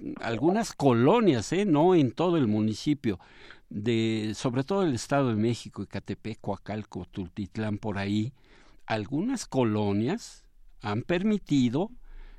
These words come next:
eh, las autoridades municipales que se instale esta red de gas natural.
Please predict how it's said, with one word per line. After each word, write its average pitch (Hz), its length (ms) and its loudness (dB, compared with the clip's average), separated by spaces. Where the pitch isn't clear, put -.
eh, 95 500 -8
las 101 260 -4
autoridades 113 720 0
municipales 120 1080 0
que 113 160 -4
se - 140 -4
instale 127 500 0
esta 131 300 0
red 131 280 -2
de 131 100 -2
gas 120 280 -2
natural. 131 680 0